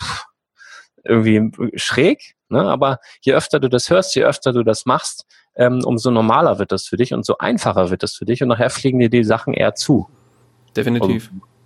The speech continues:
Speaker 1: meine Erfahrung.
Speaker 2: Definitiv. Ja, sehr schöne, sehr schöne Empfehlung und ich bin voll bei dir.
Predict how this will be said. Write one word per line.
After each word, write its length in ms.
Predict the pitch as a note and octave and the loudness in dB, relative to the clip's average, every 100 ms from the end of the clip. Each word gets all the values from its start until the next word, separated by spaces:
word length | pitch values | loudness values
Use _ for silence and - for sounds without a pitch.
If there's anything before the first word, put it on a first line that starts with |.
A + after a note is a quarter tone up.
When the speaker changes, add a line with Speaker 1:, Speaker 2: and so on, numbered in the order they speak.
| _ | _
Speaker 1:
meine 200 | - G#2 | 0 2
Erfahrung. 540 | G2+ F#2+ F#2 F#2 F2+ F#2+ _ _ _ - | 2 0 0 0 0 -6 _ _ _ -12
Speaker 2:
Definitiv. 580 | A2 B2+ B2 C3+ - - _ | -8 -6 -6 -8 -10 -14 _
Ja, 220 | - C#3+ C#3 | -4 -4 -4
sehr 220 | - B2 | -6 -6
schöne, 420 | C3 D3 C3 B2+ - | -2 0 0 -2 -10
sehr 180 | - C3 | -2 0
schöne 200 | C#3 A#2+ | 2 0
Empfehlung 540 | A2+ C#3 B2 B2+ C3+ - - - | 2 4 4 2 -2 -12 -16 -12
und 220 | - A#2 | 2 2
ich 100 | B2+ | 4
bin 140 | - B2+ | 0 0
voll 160 | A2+ G#2+ | 2 2
bei 140 | A2 | 2
dir. 200 | B2+ C3 | 2 0